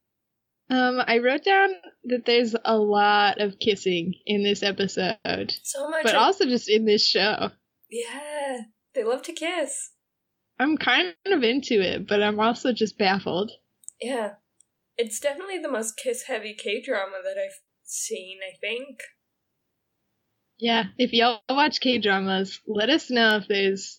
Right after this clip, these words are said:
Speaker 1: another one out there that has this much kissing.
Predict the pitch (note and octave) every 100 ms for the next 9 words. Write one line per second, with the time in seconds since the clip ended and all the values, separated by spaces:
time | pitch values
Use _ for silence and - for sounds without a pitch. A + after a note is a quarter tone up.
0 | - G#3+ G3+ G#3 G#3+ G#3 G#3 G3+ G3 F#3+
1 | F#3 F#3 - F#3+ G3+ G3+ - _ - G3+
2 | - G3 G3 - F#3+ - F#3